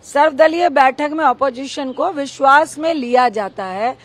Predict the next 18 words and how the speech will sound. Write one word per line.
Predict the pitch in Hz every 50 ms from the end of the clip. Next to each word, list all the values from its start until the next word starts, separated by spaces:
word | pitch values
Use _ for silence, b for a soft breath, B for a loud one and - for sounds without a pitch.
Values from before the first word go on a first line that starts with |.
| b b b b -
जो | - 254 247
बार | 202 202 226 247 285 330 359 339
बार | 320 302 294 269
हम | 262 254 247 247
लोग | 247 240 247
कह | - 226 208 220 220
रहे | 214 214 214
हैं | 226 254 311 269
कि | 285 269
दो | 214 233 240
हज़ार | 247 247 254 233 247 247 247 - _
चौदह | - 277 277 294 285 302 302 247 220
से | - - 214 208 226 233 B B B B B B -
विपक्ष | 208 254 240 - 302 330 320 - -
को | - 381 392 349
विश्वास | 269 277 262 - - 262 277 302 359 415 - -
में | 330 294 254
क्या, | - - 208 170